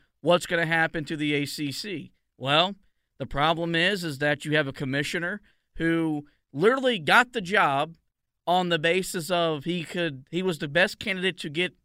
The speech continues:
Notre Dame to commit as a full-time A C C member. The only time that happened was during a covid pandic-, uh, pandemic season. Doesn't really count.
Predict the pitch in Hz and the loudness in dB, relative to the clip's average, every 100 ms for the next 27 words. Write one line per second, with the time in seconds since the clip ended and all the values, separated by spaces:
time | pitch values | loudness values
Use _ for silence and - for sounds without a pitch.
0 | _ _ 151 165 190 175 170 170 170 - | _ _ -2 0 2 4 2 0 -4 -6
1 | 160 156 156 151 _ _ _ _ 165 156 | -4 0 0 0 _ _ _ _ 0 2
2 | 160 - 175 170 - 165 165 156 160 147 | -2 -2 -4 -4 0 2 2 2 0 -2
3 | 160 147 160 147 160 143 107 151 _ _ | -6 -6 -6 -2 -2 -2 -6 -14 _ _
4 | _ 131 160 165 170 165 165 165 175 175 | _ -4 -2 2 0 2 2 4 2 2
5 | 160 143 156 147 - 160 156 151 160 156 | -4 -4 -4 -4 -4 -2 -2 -4 -2 -2
6 | 147 143 139 123 135 127 151 151 147 143 | -4 -6 -8 -6 -6 -6 -4 -4 -2 -4
7 | 127 - 180 196 190 185 180 _ _ - | -6 -8 -8 -6 -6 -6 -10 _ _ 2
8 | 196 208 196 185 185 175 - 165 160 160 | 4 4 2 0 0 -2 -2 0 0 -2